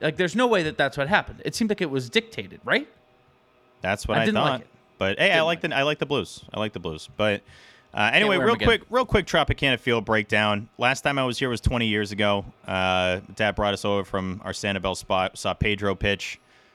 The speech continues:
Speaker 2: a
Speaker 1: Mm-hmm.
Speaker 2: gem. And I remember thinking this was the worst park I've ever been to by far. Not much has changed, but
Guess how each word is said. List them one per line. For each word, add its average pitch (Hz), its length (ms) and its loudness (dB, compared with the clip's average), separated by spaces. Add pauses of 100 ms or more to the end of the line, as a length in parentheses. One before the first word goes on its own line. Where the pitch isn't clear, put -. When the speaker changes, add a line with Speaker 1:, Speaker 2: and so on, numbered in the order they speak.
(220)
Speaker 2:
a 92 80 -6
Speaker 1:
Mm-hmm. 107 80 -8
Speaker 2:
gem. 95 520 0 (600)
And 101 100 4
I 104 40 8
remember 113 380 2
thinking 107 380 -2
this 98 160 -2
was 98 140 -6
the 101 80 -2
worst 95 280 -2
park 95 200 0
I've 87 80 -6
ever 90 160 -2
been 87 220 -4
to 95 120 -4
by 85 160 -2
far. 90 560 -2 (1040)
Not 180 140 4
much 233 180 2
has 165 140 -2
changed, 151 680 2
but 131 280 4